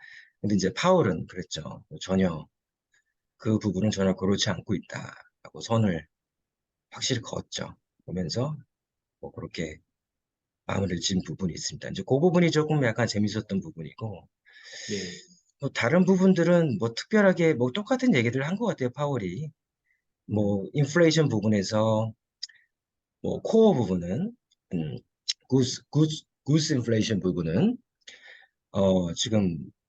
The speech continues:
Speaker 1: 걱정을 안 하고 있다라는
Speaker 2: 음.
Speaker 1: 게 기본 파월이 생각하고 있는 거고, 그리고 하우징 부분,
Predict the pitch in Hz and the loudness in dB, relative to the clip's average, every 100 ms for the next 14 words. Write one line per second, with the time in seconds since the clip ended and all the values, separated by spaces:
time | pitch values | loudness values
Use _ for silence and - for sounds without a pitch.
0 | _ _ _ - 107 120 110 87 92 85 | _ _ _ -6 -2 2 2 2 -2 -4
1 | 80 - - - - _ _ 110 90 90 | -8 -10 -14 -14 -20 _ _ -6 -4 -2
2 | 92 95 - - - - _ _ 110 - | -4 -8 -6 -6 -8 -20 _ _ -12 -4
3 | 131 120 113 113 - 170 156 - 156 180 | -2 0 -2 -2 -4 -8 -8 -8 -8 -10
4 | - - - - _ - 107 107 95 - | -16 -20 -20 -20 _ -4 0 2 0 -2
5 | - - - 190 208 160 98 78 | -12 -6 2 4 6 4 2 -2